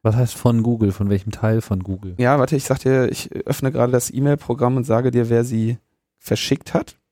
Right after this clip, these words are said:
Speaker 2: Und zwar war das der Derek, Derek
Speaker 1: Derek, ich dachte,
Speaker 2: Derek
Speaker 1: der macht
Speaker 2: Slater.
Speaker 1: schon lange nicht mehr. Ach so.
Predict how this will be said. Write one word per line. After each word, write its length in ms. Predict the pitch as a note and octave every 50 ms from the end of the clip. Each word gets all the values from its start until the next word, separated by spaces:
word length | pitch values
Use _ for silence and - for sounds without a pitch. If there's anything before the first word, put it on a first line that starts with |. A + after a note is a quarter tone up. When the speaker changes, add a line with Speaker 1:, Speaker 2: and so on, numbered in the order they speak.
| _ _ _ _ _ _ _ _ _ _ - - - - _ _ _ _ _ _ _ _
Speaker 2:
Und 160 | - A#2+ A#2
zwar 640 | - - - - A#2 A#2+ C#3 D3+ D3+ D3+ D#3+ E3 D#3 - _ _ _ _ _ _ _ _ _ _ _ _ _ _
war 320 | B2 A#2+ A2+ A2+ B2 C3
das 260 | C3 B2+ C3 - -
der 480 | - A2 A2+ A#2 A2+ A2+ A2+ A2+ A2+ A2+ - _ _ _ _ _ _ _ _ _ _ _ _ _ _ _ _ _ _ _ _ _ _ _ _ _ _ _
Derek, 720 | B2+ - - D3+ F#3 F#3 F3 F3 - - - - - _ _ _ _ _ _ _ _ _ _ _ _ _ _ _ _ _ _ _ _ _ _ _ _ _
Derek 720 | - B2 C3 C3+ C3+ C3 C3 C3+ C3+ C3 B2+ B2+ B2+ - - - - - - _ _ _ _ _ _ _ _ _
Speaker 1:
Derek, 320 | A#2 A#2+ C3 B2 G#2 F#2+
ich 120 | F#2+ - -
dachte, 260 | - - - - G2+
Speaker 2:
Derek 160 | G2+ D3 E3
Speaker 1:
der 80 | G2 G2
macht 100 | G2 G2
Speaker 2:
Slater. 200 | - C#3+ C#3+ D#3+
Speaker 1:
schon 180 | - - A#2+ A2
lange 200 | A2+ A#2+ A#2+ A#2
nicht 160 | A2 G#2+ G2
mehr. 300 | G#2+ G2+ G#2 F#2 F#2 - -
Ach 120 | - A2+ A2+
so. 260 | - B2+ F#2 E2